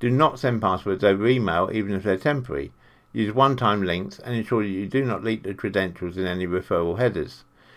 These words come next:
You should also not be in a position where a member of your staff is able to read out a user's password to them, i e over the phone in a service call, as this indicates that you're storing passwords in plain text, which,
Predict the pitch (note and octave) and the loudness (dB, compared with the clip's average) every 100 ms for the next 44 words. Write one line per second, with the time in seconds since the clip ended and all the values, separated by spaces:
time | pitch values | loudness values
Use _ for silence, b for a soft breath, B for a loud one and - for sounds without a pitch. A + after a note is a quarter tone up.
0 | b b A2 - C#3 B2 - D#3 E3 A2+ | b b -6 0 0 0 0 2 4 2
1 | G#2 C3 D#3 B2+ G2+ G2 F2+ E2+ G2 F#2+ | 2 2 0 0 0 0 -4 -4 -2 0
2 | G2+ C3+ C3+ G2+ G2+ G2+ F#2 F2+ G2 G2+ | 0 -2 -2 0 -2 0 2 2 2 2
3 | G2+ F#2+ F#2+ G2+ G#2+ C#3+ B2 C#3 C#3+ F#2+ | 2 0 0 0 4 4 4 4 4 0
4 | F2+ G2 F#2 G2+ G2+ C3+ A#2 - F2+ - | -2 -2 -2 -4 -6 -4 -4 -2 -4 -2
5 | D#2 D2+ E2+ - B B B F#2 A2 F#2+ | -6 -6 -8 -10 B B B 0 4 4
6 | F2+ F#2 G2+ G2+ F2 F#2 G#2+ G2 F2+ E2 | 4 2 2 2 0 -2 0 2 0 -4
7 | D#2+ - D3 F2+ - E2 F2 - B B | -4 0 0 0 -6 -4 -4 -6 B B
8 | - G2+ C#3 C#3 C#3+ B2+ - F#2 F#2+ G#2 | -6 -4 0 2 2 0 -2 -2 -2 -6
9 | G#2+ G2 A2+ G2+ F#2+ G2+ F#2+ F#2 F2 E2+ | -8 -4 0 0 0 -2 -2 -4 -6 -8
10 | D#2+ F#2+ F2 F2+ F3 - - - - b | -6 -4 -4 2 2 2 -2 -20 -20 b
11 | b b G#2 - | b b 0 0